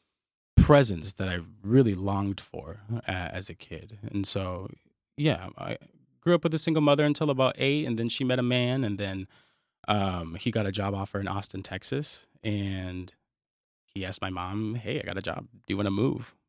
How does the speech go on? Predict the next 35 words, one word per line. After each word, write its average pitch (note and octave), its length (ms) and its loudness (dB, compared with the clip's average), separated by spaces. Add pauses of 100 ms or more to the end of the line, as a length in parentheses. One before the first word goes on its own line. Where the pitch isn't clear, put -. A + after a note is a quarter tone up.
(160)
And F#2+ 380 -2
she G2+ 100 -6
said, G2+ 160 -4
"Yes." - 520 -4
And G2+ 100 -6
so - 160 -2
we G#2 140 -2
uprooted. G#2+ 640 -2 (520)
We G#2 140 4
uprooted, A#2+ 760 6 (180)
and F#2+ 560 0 (300)
I G2 180 -4
left A2 640 -2 (840)
the G2+ 120 0
entire G2+ 560 -2
biological, F#2+ 880 -6 (260)
the, D#2+ 360 -10
my G2+ 160 -6
parental A2+ 420 2
side - 300 -8
of G2 100 -16
the - 80 -12
family. F#2+ 480 -8 (720)
So F2+ 360 2 (880)
you B2 100 6
can B2+ 120 8
imagine B2 380 8
what G#2 160 4
that F2 360 -6
does B2 320 6
to F2 120 -8
a D#2+ 60 -12
child G#2 540 -4 (100)
when G2+ 140 -2
you're F#2 220 -4